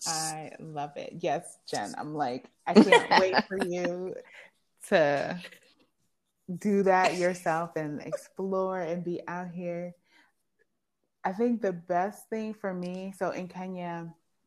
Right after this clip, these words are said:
Speaker 1: I am now, we were, we were eight hours ahead of East Coast time and now seven hours with the time change in the U S. And it allows me to have
Speaker 2: Mm.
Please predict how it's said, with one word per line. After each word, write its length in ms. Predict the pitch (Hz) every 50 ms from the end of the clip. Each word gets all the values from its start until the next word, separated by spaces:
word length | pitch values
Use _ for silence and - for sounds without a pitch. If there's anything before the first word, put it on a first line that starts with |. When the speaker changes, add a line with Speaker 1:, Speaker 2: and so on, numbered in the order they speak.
| _ _ _ _ _ _ _ _ _ _ _ _ - - _ _ _ _ _ _ _ _ _ _ _ _
Speaker 1:
I 200 | - 185 185 180
am 400 | - - 180 180 165 165 165 165
now, 300 | 165 170 170 170 165 160 -
we 100 | 185 190
were, 160 | 180 180 175 180 -
we 140 | - 190 185
were 160 | 170 170 -
eight 160 | - 202 214 214
hours 360 | 202 196 196 196 196 190 196
ahead 500 | 190 190 185 190 185 180 180 180 180 - -
of 240 | 165 165 165 165 165 - _ - - - - - - - - - _ _ _
East 220 | - 180 175 -
Coast 340 | - - 190 180 175 180 -
time 480 | - 185 170 165 160 160 160 160 160 -
and 180 | - 170 170 165
now 380 | 165 160 160 156 156 156 156 156
seven 360 | - - - 165 156 156 151
hours 380 | 135 - - 90 - - -
with 160 | - - - -
the 60 | -
time 260 | - - 139 135 -
change 320 | 151 - 131 - - -
in 80 | - -
the 100 | - -
U 140 | 156 160 113
S. 320 | 101 - - - - - _ _ _ _ _ _ - 208 - _ _ _ _ _
And 560 | 190 196 190 190 185 180 175 175 170 170 170 - - - - - _ _ _ _ _ _ _ _ _ _ _ _
it 120 | - 208 -
allows 460 | 202 196 185 180 180 180 185 185 185
me 340 | 185 185 180 175 175 175 175 175
to 100 | - 185
have 380 | 175 170 175 175 175 175 - 165
Speaker 2:
Mm. 80 | 165